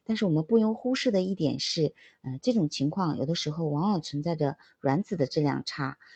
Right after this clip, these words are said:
嗯，它也会影响受精率的。嗯，所以呢，一定要通过调整饮食运动，让你的卵子质量变好了，这个时候呢，咱准备做试管，才能提高，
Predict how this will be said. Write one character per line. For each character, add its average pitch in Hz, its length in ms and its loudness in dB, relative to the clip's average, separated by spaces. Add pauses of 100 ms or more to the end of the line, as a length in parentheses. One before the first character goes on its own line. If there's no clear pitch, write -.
(180)
嗯， 120 200 -4
它 214 200 0
也 165 80 6
会 180 160 2
影 151 120 4
响 135 200 -4
受 151 200 -2
精 139 200 0
率 143 160 4
的。 - 180 -2 (320)
嗯， 127 160 -4
所 151 160 2
以 160 140 4
呢， 127 220 0 (180)
一 151 80 -4
定 185 120 0
要 170 60 0
通 185 220 -4
过 185 100 4
调 147 260 -2
整 139 280 0
饮 127 240 -2
食 - 160 -4
运 196 240 0
动， 214 240 2 (240)
让 185 160 0
你 151 40 0
的 147 120 2
卵 160 160 2
子 - 120 -10
质 - 140 -2
量 202 160 0
变 240 220 2
好 - 240 -4
了， 127 180 0 (260)
这 262 140 0
个 262 60 4
时 - 180 0
候 156 160 0
呢， 147 180 2
咱 135 200 -6
准 - 240 -6
备 127 160 2
做 151 180 -2
试 185 220 -2
管， 139 180 0 (300)
才 131 100 -6
能 139 180 -2
提 - 200 -16
高， 156 260 -2